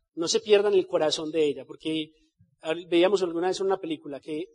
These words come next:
un campeón no es solo músculos, un campeón no es solo entrenamiento, un campeón no es solo biología,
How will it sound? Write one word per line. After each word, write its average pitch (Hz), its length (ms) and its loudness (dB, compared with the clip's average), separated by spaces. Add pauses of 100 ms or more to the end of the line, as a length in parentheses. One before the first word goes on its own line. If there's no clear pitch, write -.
un 170 140 -6
campeón 202 540 2
no 175 80 -2
es 160 80 -4
solo 175 220 -4
músculos, 202 580 -6 (280)
un 165 160 -8
campeón 160 580 -4
no 185 140 0
es 175 80 -2
solo 185 200 0
entrenamiento, 180 760 -4 (240)
un 160 120 -8
campeón 165 480 -4
no 180 80 -2
es 180 180 -2
solo 196 280 2
biología, 190 580 -2